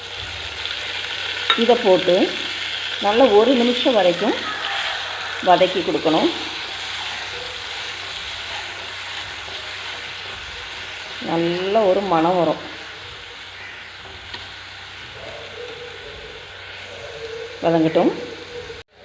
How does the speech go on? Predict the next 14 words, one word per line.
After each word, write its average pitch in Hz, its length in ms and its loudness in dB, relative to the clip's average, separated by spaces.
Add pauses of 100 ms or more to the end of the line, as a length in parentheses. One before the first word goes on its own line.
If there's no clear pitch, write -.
(1200)
இப்போ 214 200 0
பார்த்தீங்கன்னா 202 460 6 (220)
அந்த 208 160 8 (140)
வெங்காயத்தோட 208 680 6
பச்சை 175 320 -2
ஸ்மெல் 190 380 0
எல்லாம் 190 260 -2
போயிட்டு 170 300 0 (1600)
நல்ல 180 180 4 (180)
மணம் 175 260 6
வந்திருக்குது. 156 480 4 (760)
இந்த 240 140 6 (100)
டைமில் 196 400 4
மசாலா 208 360 4